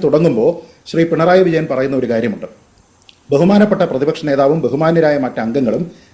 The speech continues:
അതീവ ഗൗരവകരമായ വിഷയം തന്നെയാണ് സഭയിൽ ഉന്നയിച്ചിരിക്കുന്നത്. ഇന്ന് അദ്ദേഹം പറയുന്നത് എന്താണ്? ഇത് ആർ എസ് എസിന്റെ അജണ്ടയാണ്, കേരളത്തിനെ നാണം കെടുത്താൻ വേണ്ടിയിട്ടാണ്, നുണപ്രചരണമാണ്,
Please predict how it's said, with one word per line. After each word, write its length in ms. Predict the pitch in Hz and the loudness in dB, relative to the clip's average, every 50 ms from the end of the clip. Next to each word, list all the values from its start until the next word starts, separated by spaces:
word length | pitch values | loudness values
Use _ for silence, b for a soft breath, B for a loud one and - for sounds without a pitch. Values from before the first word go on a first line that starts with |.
| B | B
അതീവ 460 | 135 151 156 202 208 226 247 254 254 | 0 2 4 6 6 6 8 6 6
ഗൗരവകരമായ 840 | 214 190 180 170 180 190 190 190 185 185 185 185 175 175 170 175 175 | 6 6 6 6 8 6 6 4 4 4 4 4 4 2 2 0 0
വിഷയം 360 | 156 151 - - 160 165 165 160 | 0 -4 -2 -2 -2 -2 0 -2
തന്നെയാണ് 380 | 160 160 160 151 151 147 147 156 | -4 -4 -2 -2 -2 -2 -4 -4
സഭയിൽ 440 | - - 131 131 135 143 147 147 135 | -4 -6 -6 -2 0 0 2 2 2
ഉന്നയിച്ചിരിക്കുന്നത്. 840 | 127 131 127 127 120 - - 110 113 107 113 110 110 139 143 117 - B B B B B | 2 2 2 0 -2 -2 -4 -8 -6 -6 -6 -2 2 2 2 2 0 B B B B B
ഇന്ന് 120 | 143 160 | 0 0
അദ്ദേഹം 240 | 170 165 165 180 180 | 2 4 4 2 2
പറയുന്നത് 280 | 160 165 175 185 185 180 | 2 2 0 2 0 0
എന്താണ്? 280 | 165 175 170 208 247 247 B B B - | 0 0 0 0 -2 -4 B B B -8
ഇത് 100 | 151 143 | -2 0
ആർ 260 | 143 135 143 160 170 | 2 2 4 4 2
എസ് 140 | 165 160 - | 2 0 -2
എസിന്റെ 320 | 139 - - 127 131 151 143 | -6 -6 -4 -4 -2 0 0
അജണ്ടയാണ്, 680 | 120 113 120 123 135 135 135 127 120 123 131 180 247 - B B B B - | 0 0 0 -2 0 0 -2 -2 -2 -2 -4 -4 -6 -6 B B B B 0
കേരളത്തിനെ 480 | 135 143 156 175 175 165 - 160 147 | 2 4 4 4 4 2 0 -2 -2
നാണം 340 | 147 135 117 123 147 165 170 | -2 -2 -2 -2 -2 0 0
കെടുത്താൻ 320 | 151 131 123 139 131 131 127 | 0 -2 -2 -2 -2 -2 -2
വേണ്ടിയിട്ടാണ്, 480 | 127 123 123 - 127 117 120 151 220 - B B B - | -2 -4 -4 -4 -4 -4 -2 -2 -2 -4 B B B -6
നുണപ്രചരണമാണ്, 1040 | 147 139 147 165 180 185 185 - 135 123 123 143 139 139 139 123 120 113 120 151 196 | -2 0 2 4 2 2 2 0 0 2 2 2 2 2 0 0 0 -2 -2 -2 -4